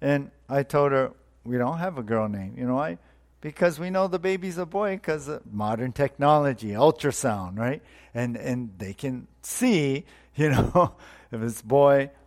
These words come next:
or girl. And some people choose not to know, but we chose to know 'cause it's easier to plan, and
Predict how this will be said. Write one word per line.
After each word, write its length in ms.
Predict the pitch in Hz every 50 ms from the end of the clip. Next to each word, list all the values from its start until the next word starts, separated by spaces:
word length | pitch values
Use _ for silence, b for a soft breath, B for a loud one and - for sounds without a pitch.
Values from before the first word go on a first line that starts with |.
| _ _
or 200 | - 127 135 135
girl. 500 | 110 - 147 185 214 190 127 98 - -
And 220 | - 123 143 175 190
some 180 | - 220 220
people 320 | 214 226 214 190 185 185 170 -
choose 340 | - - 143 135 123 107
not 260 | 120 123 120 120 - -
to 120 | - 117
know, 260 | 113 110 107 117 143 165
but 280 | 151 127 113 104 104
we 180 | 107 123 131 135
chose 400 | - - - 117 113 120 117 -
to 140 | - 127 131
know 200 | 131 120 139 156
'cause 240 | 139 143 131 117
it's 140 | 113 117 120
easier 320 | 127 135 127 120 123 127 127
to 160 | 120 120 110
plan, 560 | - - 151 180 185 160 135 143 160 165 147
and 180 | 123 107 104